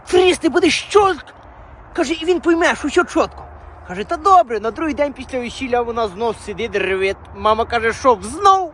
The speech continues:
Каже: «Ні, мамо, не пробив». Мама каже: «Боже, що за молодь пішла?» Каже: «Та ти, тато, як з війська прийшов», каже, «та він алюмінієвий стакан пробив». Так що, пацани, ви ще дві, бо то є правда, курова. Зараз бабі каже, що нині з ким не ні, а там щ-, вітер свище, вона ні не чує, а кричить:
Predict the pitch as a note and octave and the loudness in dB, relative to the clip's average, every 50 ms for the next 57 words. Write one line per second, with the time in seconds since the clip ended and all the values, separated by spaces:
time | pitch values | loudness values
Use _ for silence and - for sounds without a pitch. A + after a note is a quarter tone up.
0 | - - D#4+ D#4+ D#4+ F4 F4+ F#4 G4+ G#4 G#4+ G#4 G4+ F#4+ F#4 F4+ F4+ F#4 F#4 F#4+ | -4 0 0 0 0 0 -4 -4 -4 0 2 2 4 4 2 2 2 -4 -6 -6
1 | F#4+ - G#4 G#4 G4+ G4+ G#4 G#4 F4 - - - - - - - - - - - | -8 -4 -4 -4 -2 -2 -2 -2 -2 -4 -8 -14 -20 -20 -20 -20 -20 -20 -20 -20
2 | - - - - - - - - D4+ C4+ - C4+ C#4 C4 C4+ B3+ A#3+ D4+ E4+ D#4+ | -20 -20 -20 -18 -14 -14 -10 -10 -10 -8 -4 -4 -2 -2 -4 -6 -2 -2 -2 -2
3 | D4+ D4 - - G4 F#4 F#4 - E4 E4 D4 D4 D4+ D#4+ D4+ C#4+ C4+ C4 - - | -2 -4 -6 -2 -2 -2 0 0 -2 -2 -2 0 2 2 4 4 2 -2 -4 -10
4 | C4 - - C4 A#3+ - - A#3 A3 G#3+ A3+ - - D#4 - - F4 D#4 - - | -12 -6 -6 -6 -6 -4 -6 -6 -4 -4 -6 -4 -4 -4 -4 -4 -6 -6 -6 -12
5 | - - - E4 D#4+ D#4 - D4+ C#4+ C#4 B3 - - - - A3 A3+ B3+ E4+ E4+ | -12 0 2 2 2 2 0 -4 -4 -4 -4 -6 -10 -16 -14 -12 -4 -2 0 0
6 | D4 - - D4 - - C4 - D4+ D#4+ - C#4+ C4+ - - C#4 C4+ C#4+ D4 - | -2 0 -2 -2 -2 -2 -4 -4 -4 -2 0 0 -2 0 0 -2 -4 -4 -6 -4
7 | - C#4+ D4+ D4+ D#4 D4+ D#4+ D#4 D#4+ D#4+ D4+ - - E4+ E4 - F#4 F#4 E4 - | 2 2 2 2 2 -2 -2 -2 -2 -2 -4 0 0 0 2 4 2 2 2 -2
8 | - C#4 C#4+ B3+ G3 B3+ B3+ G#3+ C4+ C4+ - - D4+ - - D4 - - D#4 D4+ | -4 -4 -4 -4 -2 -2 -2 0 -2 -2 -6 -10 -12 -4 -4 -4 -4 -2 -2 0
9 | A#3 E4 - D#4 - - - - - - - A4+ - - - - - - - - | 0 2 2 2 -2 -2 -12 -18 -14 -10 -10 -10 -8 -10 -14 -14 -16 -16 -16 -16
10 | - - - - C#4 D4 E4 - - D#4 B3 A3 D4+ F4 C4+ B3 D4 - D#4+ F4 | -16 -16 -14 -6 -2 0 0 2 2 0 0 0 -2 -2 -2 -2 -2 0 0 0
11 | E4 D4 - - D4 E4 F4+ F4+ E4 F4 - - D4 C4+ B3+ A#3+ A3+ G3+ G3 F3 | 0 -2 -2 0 2 4 4 4 2 -2 -2 -2 -2 0 0 2 2 2 2 2
12 | B3+ C#4+ D4 D4 B3 C#4 C4+ - D4 D4+ - - D4 C#4+ - - B3+ B3+ D#4 D4 | 2 2 2 2 2 0 -4 -2 -4 -6 -2 2 2 2 2 0 -6 -6 -4 -4
13 | D4 - - - D#4+ D#4+ C#4 C#4 C4+ C4 D4+ D#4+ D4+ - D4+ D4 C4+ - - - | -4 -6 -4 -4 -4 -4 -2 -4 -4 -2 0 0 2 2 0 0 0 -6 -10 -12
14 | - - - - - D#4 C4+ B3+ C#4+ E4 - - E4+ C#4 - - C#4 C#4 D4 D4+ | -12 -12 -12 -12 -12 -12 -8 -2 -2 -2 -2 -2 -8 -10 -8 -8 -6 -4 -2 -2
15 | E4 F4 - - - D#4+ D#4 D4+ D#4 D#4+ D#4+ E4+ D#4 B3 D#4 - D#4+ E4+ E4 D4+ | -2 -4 -4 -6 -6 -4 -2 -2 0 -2 -2 -4 -4 -6 -8 -8 -6 -6 -6 -4
16 | - D4+ D4 - - C#4 D#4 D#4+ - - - F4+ F4+ | -6 -6 -8 -8 -8 -6 -6 -6 -6 -6 -6 -6 -6